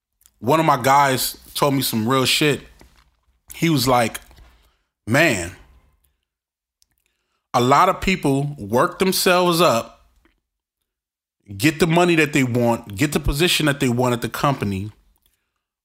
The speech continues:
work themselves up and doing great things for the company,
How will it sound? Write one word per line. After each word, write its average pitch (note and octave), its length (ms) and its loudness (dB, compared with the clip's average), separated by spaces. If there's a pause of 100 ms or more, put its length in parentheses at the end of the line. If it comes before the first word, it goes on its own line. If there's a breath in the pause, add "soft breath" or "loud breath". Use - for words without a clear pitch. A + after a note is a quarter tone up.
(140)
work E3 240 2
themselves E3 580 2
up D3+ 220 2
and B2 160 0
doing C#3 280 2
great D3 360 -2
things D3+ 260 2
for D3+ 120 -2
the B2+ 80 0
company, A2+ 560 -2